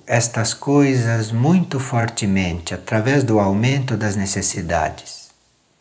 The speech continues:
E muitos já estão percebendo que, pelas vias vigentes e pelas vias normais,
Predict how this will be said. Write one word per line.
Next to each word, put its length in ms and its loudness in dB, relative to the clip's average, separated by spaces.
E 100 0
muitos 380 6
já 80 4
estão 340 0
percebendo 1000 0
que, 680 0
pelas 400 2
vias 560 0
vigentes 840 -2
e 60 -2
pelas 420 -2
vias 300 0
normais, 840 0